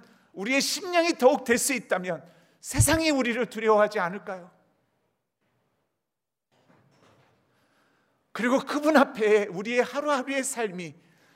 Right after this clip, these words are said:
주어진 삶이 더욱더 진실된 하나님 앞에 드려지는 사랑의 고백이 되지 않을까요?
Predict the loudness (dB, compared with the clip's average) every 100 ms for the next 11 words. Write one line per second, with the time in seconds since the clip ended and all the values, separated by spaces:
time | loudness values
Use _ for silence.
0 | _ -8 6 8 8 0 -4 -6 -6 -10
1 | -14 -20 _ _ _ 6 6 6 -2 -2
2 | -6 -4 -6 0 2 2 4 6 10 10
3 | 10 4 8 8 8 2 -4 -8 -18 -14
4 | -12 -6 -4 0 0 -2 -2 0 0 0
5 | 0 0 -2 -2 -2 -2 -2